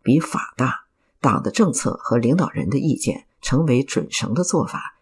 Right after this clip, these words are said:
成为了长期事实。这一历史背景下，党内斗争必然首先影响到干部子弟群体，也就必然反映到下一代人的文化观念中。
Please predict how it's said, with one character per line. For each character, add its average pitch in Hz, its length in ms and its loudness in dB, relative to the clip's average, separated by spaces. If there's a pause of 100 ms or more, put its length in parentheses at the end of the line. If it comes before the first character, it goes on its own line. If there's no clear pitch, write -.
(160)
成 113 260 2
为 98 100 0
了 101 100 4
长 - 320 -4
期 190 240 0
事 - 240 -2
实。 - 340 -10 (880)
这 214 160 8
一 135 100 4
历 120 140 4
史 - 180 -2
背 147 180 2
景 - 200 -4
下， - 320 -8 (240)
党 - 160 -2
内 107 120 2
斗 143 200 0
争 135 300 0 (180)
必 214 140 8
然 107 260 2
首 - 200 -2
先 196 280 2
影 110 140 0
响 - 180 -6
到 - 200 -6
干 190 220 2
部 - 100 -8
子 - 220 -6
弟 110 120 -2
群 117 260 -4
体， - 260 -8 (380)
也 123 100 4
就 135 140 4
必 220 180 4
然 - 240 0
反 - 240 -6
映 - 100 -4
到 - 180 -2
下 - 300 0
一 - 100 -8
代 107 160 -2
人 - 180 -10
的 - 180 -4
文 110 220 -2
化 - 280 -2
观 160 220 0
念 160 180 -4
中。 - 260 -12